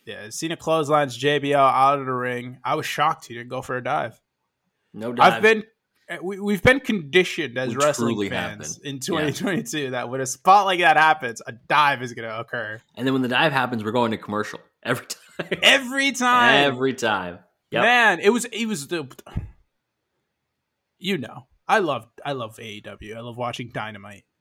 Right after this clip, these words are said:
Speaker 2: Yes.
Speaker 1: Watching Dynamite this week was rough because if,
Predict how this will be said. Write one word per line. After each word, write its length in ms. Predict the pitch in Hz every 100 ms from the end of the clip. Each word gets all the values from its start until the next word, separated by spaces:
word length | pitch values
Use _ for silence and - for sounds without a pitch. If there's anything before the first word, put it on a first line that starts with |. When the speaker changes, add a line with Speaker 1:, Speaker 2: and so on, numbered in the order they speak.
| _ _
Speaker 2:
Yes. 400 | 76 160 - -
Speaker 1:
Watching 320 | 170 247 302 208
Dynamite 420 | 190 180 160 143
this 180 | 131 131
week 420 | 127 117 113 _ _ _ _ -
was 200 | 143 120
rough 680 | 113 120 147 175 143 113 -
because 340 | 170 - 165 131
if, 180 | 131